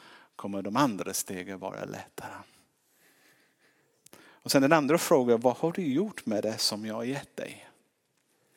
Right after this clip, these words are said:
Ibland vi tror att vi ska imponera för att vi har en gåva. Men om Gud har gett oss en gåva, han för-, det är ingen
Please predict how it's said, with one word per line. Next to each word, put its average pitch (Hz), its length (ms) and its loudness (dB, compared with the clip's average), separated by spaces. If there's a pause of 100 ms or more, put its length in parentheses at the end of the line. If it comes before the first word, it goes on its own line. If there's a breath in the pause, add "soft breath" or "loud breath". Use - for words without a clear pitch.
(920 soft breath)
Ibland 160 360 4
vi 156 100 2
tror - 320 4
att - 140 2
vi 139 60 4
ska 139 200 0
imponera 131 540 4
för 120 140 -6
att 113 120 -2
vi 127 80 2
har 127 100 6
en 123 240 0
gåva. 127 500 0 (520 soft breath)
Men 131 280 0
om 139 140 -2
Gud 151 220 0
har 185 120 4
gett 151 260 6
oss - 160 0
en 117 120 0
gåva, 117 460 2
han 139 220 0
för-, 143 220 -2 (420 loud breath)
det 135 100 -4
är 156 40 -2
ingen 101 420 -2